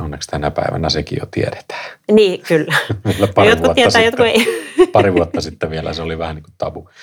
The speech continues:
Speaker 2: Mm,
Speaker 1: Tuntui
Speaker 2: kyllä.
Speaker 1: paljon puhuttu siitä yksin pärjäämisestä.
Speaker 2: Mun jotenkin tulee vielä mieleen sit se, että nyt kun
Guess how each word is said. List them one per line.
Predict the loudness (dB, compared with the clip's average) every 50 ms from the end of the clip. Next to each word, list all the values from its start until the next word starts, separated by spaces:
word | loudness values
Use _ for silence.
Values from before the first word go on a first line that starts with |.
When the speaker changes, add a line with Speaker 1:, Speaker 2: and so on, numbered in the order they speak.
| -18 -6 0
Speaker 2:
Mm, | 0 2 2 2 -2 -4 -6 _
Speaker 1:
Tuntui | -16 -16 -16 -14 -4
Speaker 2:
kyllä. | -2 0 0 0 -2 -6 -10 _ _ _ _ _ _ _ _
Speaker 1:
paljon | -14 -14 -12 -12 -14 -16 -16
puhuttu | -16 -18 -18 -18 _ _ -20
siitä | -20 -20 -18 -18 -18
yksin | -18 -18 -18 -20 -20 -20
pärjäämisestä. | -20 -20 -20 -20 _ _ _ _ _ -20 _ _ _ _ _ _ _ _ _ _ _ _ _ _ _ _ _ _ _ _ _ _ -20 _ _ _ _ _ _ _ 2
Speaker 2:
Mun | 2 4
jotenkin | 4 4 2 2 2
tulee | 2 2 2 4
vielä | 4 4 4
mieleen | 4 2 2 2 2 0 0 -2
sit | -4 -6 -2
se, | 0 0 0
että | 0 0 -2 -4
nyt | -4 -4 -4
kun | -4 -4 -4 -4 -6